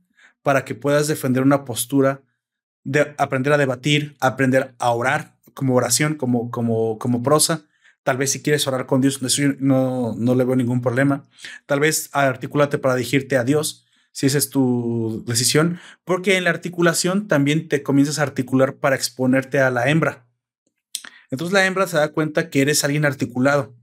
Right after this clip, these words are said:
y la, y la articulación requiere muchísima voluntad. Así que eres una persona que va a luchar por sus objetivos, y la hembra lo que quiere es saber si el macho es capaz de hacerse cargo de una familia.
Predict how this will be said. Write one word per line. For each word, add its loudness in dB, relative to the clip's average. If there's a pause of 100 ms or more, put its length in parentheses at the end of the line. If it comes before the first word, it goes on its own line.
(440)
y -4
la, 0
y -4
la 4
articulación 0
requiere 0
muchísima 0
voluntad. 0 (720)
Así 2
que 2
eres 0
una -2
persona 0 (400)
que 0
va 2
a 2
luchar -2 (460)
por 4
sus -2
objetivos, 0 (200)
y -6
la 2
hembra 0
lo 0
que -12
quiere 0
es -2
saber 2
si 2
el -2
macho 0
es -2
capaz -2 (260)
de -2
hacerse -2
cargo -2 (340)
de 0
una 2
familia. -2